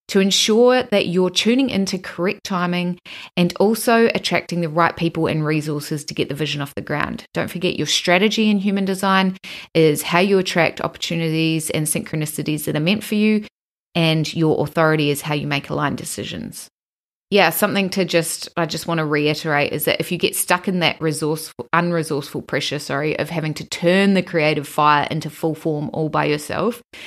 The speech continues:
this is where you might experience that root center's pressure that can really fuck you over. Like, it, it's,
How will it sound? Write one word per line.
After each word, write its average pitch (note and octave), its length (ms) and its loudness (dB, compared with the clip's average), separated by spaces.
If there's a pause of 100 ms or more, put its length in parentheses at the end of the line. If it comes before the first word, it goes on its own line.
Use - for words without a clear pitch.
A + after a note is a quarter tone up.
(240)
this F#3 220 4
is G3 160 0
where F#3 260 6
you D#3+ 200 0
might D#3 260 0
experience - 540 -4
that - 200 -2
root D#3+ 340 0 (220)
center's D3 520 -2
pressure D3+ 600 0 (400)
that - 160 4
can D#3 540 0
really A#3+ 220 2
fuck - 340 -4
you E3+ 120 2
over. F#3+ 340 0
Like, - 260 -6
it, - 280 -2
it's, - 300 0